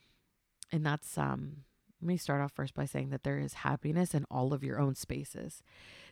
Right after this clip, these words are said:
There will be happiness in all of your own places because you are responsible for nurturing and respecting what makes you happy. And I say this because while I love my husband and I love my children and I feel like they give me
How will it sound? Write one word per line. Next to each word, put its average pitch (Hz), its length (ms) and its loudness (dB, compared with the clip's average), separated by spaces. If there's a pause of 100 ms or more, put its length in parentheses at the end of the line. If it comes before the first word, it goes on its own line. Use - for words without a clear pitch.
There 165 140 6
will 190 120 4
be 165 120 -2
happiness 175 840 -4 (100)
in 151 200 0 (360)
all 185 220 4
of 180 120 4
your 151 160 -2 (100)
own 175 240 4
places 147 540 -4
because 143 320 -6
you 160 220 2
are 170 120 6
responsible 156 920 -2 (360)
for 156 160 2
nurturing 143 600 4
and 147 80 0
respecting 139 540 -4
what 135 160 -4
makes - 240 -6
you 135 80 -2
happy. 131 440 -6 (1200)
And 160 120 2
I 156 80 0
say 143 260 0
this 156 200 -2
because 139 480 -4 (380)
while 143 280 4
I 147 120 2
love 139 260 0
my 151 160 -2
husband 147 380 -2
and 135 100 -2
I 131 80 0
love 127 260 -2
my 143 140 -2
children 135 400 -4
and 127 160 -8
I 135 80 -8
feel 135 180 -8
like 135 200 -8
they 147 140 -6
give 156 200 -6
me 147 240 -2